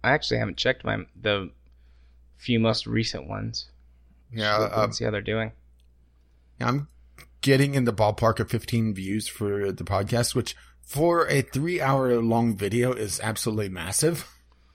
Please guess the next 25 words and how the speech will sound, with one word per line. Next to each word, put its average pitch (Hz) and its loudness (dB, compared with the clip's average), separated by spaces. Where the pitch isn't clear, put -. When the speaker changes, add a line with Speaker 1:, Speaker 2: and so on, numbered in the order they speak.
Speaker 1:
Yeah, 131 8
most 143 8
Speaker 2:
Uh, - 4
Speaker 1:
of 208 4
mine 214 8
Speaker 2:
uh, - 4
Speaker 1:
are - 4
actually 120 4
averaging 117 4
double 120 6
digits 113 -2
too, 139 0
ten, 113 0
eleven, 110 2
twelve. 113 2
This 117 -8
one's 117 -4
at - -8
seven. 110 4
That - -2
one's 110 0
at - -12
sixteen. 110 -4
So, - 0
yeah. 160 8